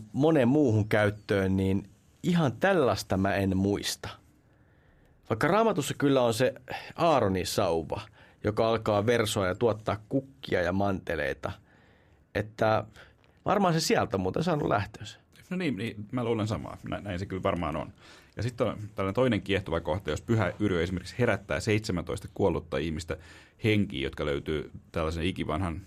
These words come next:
Speaker 2: vähän tyyliin niin kuin sarkofagin sisältä, ja ne on ollut siellä ihan pelkkää pölyä, mut sitten henkiin herätettyinä he kääntyy kristityiksi,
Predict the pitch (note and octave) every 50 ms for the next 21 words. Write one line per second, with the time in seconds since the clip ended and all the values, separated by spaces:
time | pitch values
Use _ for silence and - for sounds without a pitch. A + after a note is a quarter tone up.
0 | - - - - - - - _ - - - - - - D#2 - F#2 A2 A#2 G2+
1 | G#2 - F#2+ - - G2 F2+ - - F2+ - E2 E2+ E2 D#2+ D#2 - - - F#2+
2 | E2+ C#2+ - - C#2 D2 D2 - - - - - - - F2+ F#2 F2+ E2 E2 F2
3 | F#2+ F2 F2+ F#2+ F2 - - F#2 D#2+ E2 - D2+ C#2+ - - A2+ A2+ G#2+ F#2+ F2+
4 | D#2 C#2+ D#2+ F2+ - - - - _ _ - - - A2 G2+ - - - - -
5 | E2 - - - - A2 G#2 F2 - C#2 D2 F2 G2+ F#2+ F2+ E2 D2 D2 - -
6 | D#2+ D#2 C#2+ C#2+ E2 D#2+ - F2 F2 E2 E2 - C2+ C#2 C#2+ - - G2+ G2 G2
7 | - - C2+ - C2 C#2 C#2+ C#2+ - - F2+ E2+ -